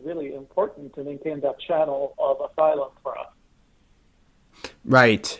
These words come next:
Speaker 2: And, uh, and yeah, the Human Rights Watch report came out a couple weeks ago documenting abuses against L G B T Q people in Qatar. We read that homosexuality is illegal in Qatar and it can be punishable by jail time,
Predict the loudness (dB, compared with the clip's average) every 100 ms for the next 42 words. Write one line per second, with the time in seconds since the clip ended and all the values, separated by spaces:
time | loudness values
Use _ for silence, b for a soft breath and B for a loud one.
0 | 0 8 12 12 10 8 8 8 8 4
1 | 6 8 10 10 10 10 10 10 8 8
2 | 4 4 4 4 4 6 6 6 2 2
3 | -2 -4 2 2 4 4 4 2 0 0
4 | -4 -4 -4 -4 -2 -2 -2 -4 -8 b
5 | b -4 -2 0 0 -2 -2 -4 -4 -6
6 | -6 -6 -6 -6 -2 0 0 -2 -4 -4
7 | -6 0 2 4 2 B B 8 12 10
8 | 12 12 12 10 4 4 4 2 4 6
9 | 8 8 6 2 0 2 2 0 -2 -6
10 | -2 2 2 2 0 -4 -2 -4 -2 -2
11 | -2 -2 0 2 2 4 4 4 0 b
12 | b 2 8 8 8 6 6 6 4